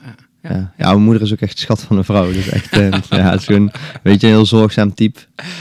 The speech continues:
Speaker 1: Ja.
Speaker 2: En, eh, ja, mijn pa, dat is gewoon meer een, eh, ja, is gewoon een werker. Die, eh, die wil gewoon bezig zijn met zijn handen. En ik, ik heb dat ook. Ik kan niet, ik vind het moeilijk om stil te zitten.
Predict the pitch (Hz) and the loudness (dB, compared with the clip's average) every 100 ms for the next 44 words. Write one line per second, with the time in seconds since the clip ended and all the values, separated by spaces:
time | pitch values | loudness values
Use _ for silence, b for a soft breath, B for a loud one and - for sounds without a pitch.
0 | 135 98 101 101 98 98 95 101 95 92 | -18 -18 -12 -4 -2 -2 -2 -2 -2 0
1 | 92 95 98 95 92 92 95 92 - 90 | 2 2 0 -4 -4 -2 -4 -4 -6 -8
2 | - 90 90 92 90 - 104 - 104 95 | -6 -4 0 0 0 -4 -8 -8 -8 -6
3 | 87 92 87 90 90 90 87 90 85 - | -6 -6 -2 0 2 2 2 2 2 0
4 | 92 92 92 92 90 92 - - - 92 | 0 2 2 2 0 -4 -8 -14 -8 -8
5 | - 87 87 _ - - - 92 92 90 | -4 -4 -4 _ -14 -10 -4 -2 -2 -2
6 | 92 - 98 95 101 - 92 101 98 101 | -6 -6 -4 0 0 0 -4 -2 -2 -2
7 | 104 98 113 | -2 -4 -8